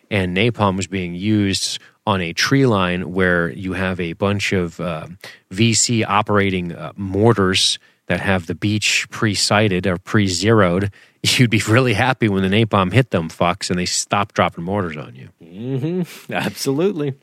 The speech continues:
Speaker 1: Smelled like victory is important. Not just that, but the fucking line he says at the end of this. He says, "Someday this war is going to end."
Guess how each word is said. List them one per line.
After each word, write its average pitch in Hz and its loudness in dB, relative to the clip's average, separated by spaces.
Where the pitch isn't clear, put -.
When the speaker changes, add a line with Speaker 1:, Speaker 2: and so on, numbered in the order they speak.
Speaker 1:
Smelled 120 2
like 120 4
victory 120 4
is 113 4
important. 107 0
Not 98 0
just - -6
that, 104 0
but 104 -8
the 98 -8
fucking 110 -4
line 90 -4
he 95 -8
says 87 -4
at 85 -10
the 87 -6
end 120 0
of 113 -2
this. - -6
He 110 0
says, 104 2
"Someday 139 0
this 87 -4
war 104 0
is 98 -2
going 92 -8
to 92 -12
end." 65 -16